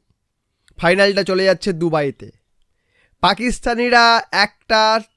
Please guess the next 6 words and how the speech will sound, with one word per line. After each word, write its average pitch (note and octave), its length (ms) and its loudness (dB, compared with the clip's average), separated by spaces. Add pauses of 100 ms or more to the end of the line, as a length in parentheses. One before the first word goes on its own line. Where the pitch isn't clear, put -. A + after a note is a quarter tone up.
(480)
টুর্নামেন্টে G#3+ 840 0
সম্পূর্ণ G#3+ 1040 -4
আয়োজক F#3+ 600 0
হতে G3 320 -4
পারল E3+ 460 -2
না, G#2+ 280 -12